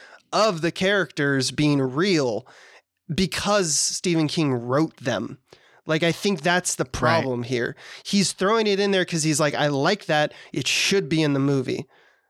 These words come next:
Speaker 1: Well, that's different from saying, "This is how the movie works." It makes everyone feel like they're just chess pieces. They're not people. They're just, like, f-, functionally, like, "What do you do?"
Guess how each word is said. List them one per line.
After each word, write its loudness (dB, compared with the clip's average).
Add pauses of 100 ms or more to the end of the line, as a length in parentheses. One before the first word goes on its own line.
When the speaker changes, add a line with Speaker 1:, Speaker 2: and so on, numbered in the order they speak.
(180)
Speaker 1:
Well, 0
that's 0
different -2
from -4
saying, 2
"This 0
is 0
how 2
the 2
movie 2
works." -4 (240)
It -4
makes 0
everyone 0
feel -2
like 0
they're 0
just -2
chess 0
pieces. -4 (240)
They're 0
not 0 (120)
people. -2 (300)
They're 2
just, 0
like, 2
f-, -14
functionally, 0
like, 0
"What -2
do 2
you 2
do?" 0